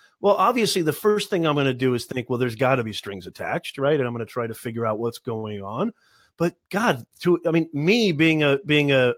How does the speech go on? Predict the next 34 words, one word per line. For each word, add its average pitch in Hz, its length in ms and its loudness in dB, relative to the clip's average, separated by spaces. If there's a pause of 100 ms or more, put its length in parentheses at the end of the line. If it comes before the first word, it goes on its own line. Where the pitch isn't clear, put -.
I'm 117 100 -10
not 127 160 -6
gonna 104 220 -6 (600)
say 117 220 -4
my 110 160 -4
exact 104 440 -8
age. 101 340 -10
Well, 139 100 -4
actually, 139 300 -6
I - 20 -4
don't 104 160 -10
care, 85 220 -12
forty-one. 123 640 -2 (420)
But 160 220 2
me, 185 440 4
me 165 260 0
being 165 320 2
that, 151 320 0
that 151 340 0
type 139 280 -2
of 123 280 -2
adult, 139 640 2 (540)
I, 165 140 4
I 160 180 2
would 151 140 2
look 175 240 2
at 170 140 2
things 143 240 0
a 139 60 0
little 139 180 0
bit 139 160 4
more 127 160 -2
carefully 120 680 -2
and 113 220 -4